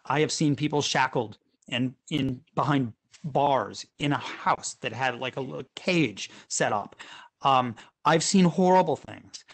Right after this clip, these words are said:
but then I have also seen remarkable social support and remarkable caring and nurturing. And it, and I think we can really learn a lot there.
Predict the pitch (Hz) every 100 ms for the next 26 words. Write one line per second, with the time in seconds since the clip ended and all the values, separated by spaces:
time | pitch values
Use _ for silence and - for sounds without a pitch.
0 | _ _ 139 - 165 170 170 170 156 156
1 | 147 147 160 147 - 156 139 135 131 -
2 | - - 135 135 139 147 165 165 143 123
3 | 117 110 107 _ _ _ - - 147 135
4 | 135 - - 135 127 120 117 _ - 135
5 | 127 127 139 147 151 143 120 117 - 135
6 | 123 117 117 120 127 - 113 101 - -
7 | - 131 127 - 131 127 123 - 160 147
8 | 139 123 127 117 - 165 139 135 117 120
9 | _ _ - 135 135 127 117 110 110 -
10 | 110 92